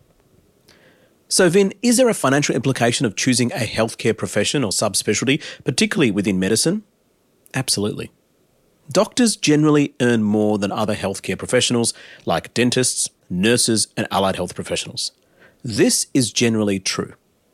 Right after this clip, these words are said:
Within doctors, proceduralists earn more than non-proceduralists. That also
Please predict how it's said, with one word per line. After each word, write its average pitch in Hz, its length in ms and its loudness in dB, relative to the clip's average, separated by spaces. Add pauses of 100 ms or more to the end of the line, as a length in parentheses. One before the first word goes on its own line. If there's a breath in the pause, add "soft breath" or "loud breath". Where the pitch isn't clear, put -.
(140)
Within 147 320 4
doctors, 120 420 0 (260 loud breath)
proceduralists 143 920 2
earn 127 180 2
more 107 200 2
than 131 120 0
non-proceduralists. 110 840 -2 (100)
That 113 380 -2 (100)
also 95 540 0